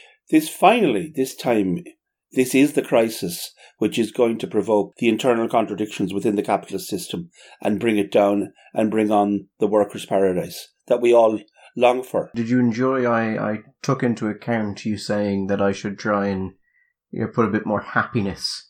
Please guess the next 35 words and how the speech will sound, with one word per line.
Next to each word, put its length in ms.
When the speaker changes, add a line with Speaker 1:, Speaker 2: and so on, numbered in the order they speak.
Speaker 2:
into 280
the 140
openings 480
and 160
closings. 560
Did 120
you 60
like 220
that? 180
Speaker 1:
Yeah, 460
yeah, 160
I 80
could 200
fe-, 160
I 100
could 140
feel 260
the, 300
the, 140
the 160
joy, 480
the, 300
the 60
brio, 1000
the 580
attack, 720
the, 280
the, 300
the 180
juice 480
of 140
life, 440
Gary. 260
God, 400
you're, 160